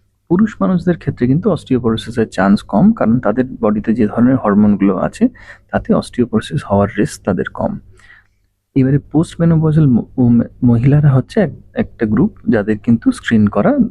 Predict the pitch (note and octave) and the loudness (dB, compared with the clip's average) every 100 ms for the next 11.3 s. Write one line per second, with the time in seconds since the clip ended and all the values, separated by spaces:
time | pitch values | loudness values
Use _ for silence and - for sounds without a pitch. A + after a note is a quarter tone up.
0 | - C3+ A#2+ F#2 - - _ _ _ _ | -4 -2 -2 -2 -8 -18 _ _ _ _
1 | _ - C3+ D3+ G3 F#3+ D#3+ G#3+ G#3 D3+ | _ 0 0 2 -2 0 0 0 -2 0
2 | D3+ D3+ E3+ D#3+ A#2+ A#2 G#2+ G#2 G#2 F#2+ | 0 2 0 0 0 0 0 -2 -2 -2
3 | G2+ F2 - - - - - _ _ _ | 0 -2 -2 -6 -16 -20 -20 _ _ _
4 | _ _ _ _ _ _ - D#3 D3+ D3+ | _ _ _ _ _ _ -2 0 2 2
5 | D3 C#3 C#3 C3+ C#3+ F3 - D#3 C3+ C3+ | 2 2 2 2 2 0 -2 2 2 2
6 | C3 B2+ B2+ - - G2+ G2 - G#2 - | 2 0 0 -4 -2 -2 -2 -6 -12 -14
7 | - _ _ _ _ _ _ _ - D#3 | -20 _ _ _ _ _ _ _ 0 2
8 | D#3 D3 D#3 D3 C#3+ C#3 C3+ C3+ C3+ C3 | 2 0 2 2 2 2 2 0 -2 -2
9 | C3+ - - C#3 B2 A2+ A#2+ A#2 G#2+ G#2+ | -4 -6 -8 -2 2 2 2 2 0 -2
10 | - A2 G#2 A2 G#2+ G#2+ - A2 G2+ F#2+ | -2 -2 -2 -2 -2 -2 -2 -2 -2 -2
11 | F#2 - | -2 -4